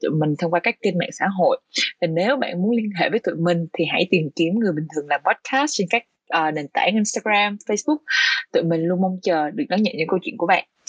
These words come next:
Và vấn đề học đại học là câu chuyện gây tranh cãi mỗi năm, đặc biệt là năm nay khi mà cái điểm đại học được cho là lạm phát rất là lớn, ờ, rất là nghiêm trọng, ờ, làm cho nhiều thí sinh trượt nguyện vọng đại học dù có điểm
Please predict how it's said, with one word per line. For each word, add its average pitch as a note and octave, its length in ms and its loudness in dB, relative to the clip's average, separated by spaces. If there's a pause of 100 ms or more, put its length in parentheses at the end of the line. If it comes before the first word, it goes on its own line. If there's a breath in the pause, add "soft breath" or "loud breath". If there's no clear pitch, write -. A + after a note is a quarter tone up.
(760 loud breath)
Và F3 280 2 (240 soft breath)
vấn C4+ 180 0
đề D4 80 2
học G3+ 200 -2
đại - 140 0
học F3 280 -2
là F3 160 -2
câu A#3 140 2
chuyện - 200 -2
gây G3+ 100 0
tranh G#3+ 260 -2
cãi - 320 2
mỗi F#3+ 200 2
năm, D4 320 0 (320 loud breath)
đặc F3+ 200 0
biệt F3+ 280 2
là D#3+ 440 0
năm G#3+ 220 -4
nay B3+ 240 2 (120)
khi A#3 220 0 (120)
mà E3+ 100 2 (460)
cái A#3 120 0
điểm G3+ 180 2
đại F3 140 2
học D#3+ 220 -2 (100)
được F3+ 120 -2
cho F#3 160 2
là D#3+ 160 0
lạm D3 300 -2
phát C4 180 2
rất D4 120 0
là G3 80 0
lớn, E3+ 360 2 (380 loud breath)
ờ, F#3 180 2
rất B3+ 100 2
là G3+ 80 2
nghiêm F#3 260 -4
trọng, E3+ 240 0 (420 loud breath)
ờ, E3+ 180 0
làm E3 220 0
cho F#3 140 2
nhiều F3+ 240 2
thí B3 100 2
sinh A3 380 0
trượt G3 180 0
nguyện D3 140 -2
vọng C#3+ 180 2
đại E3 120 0
học D#3+ 220 2 (120)
dù D#3 240 0
có G#3 140 0
điểm G3+ 160 -4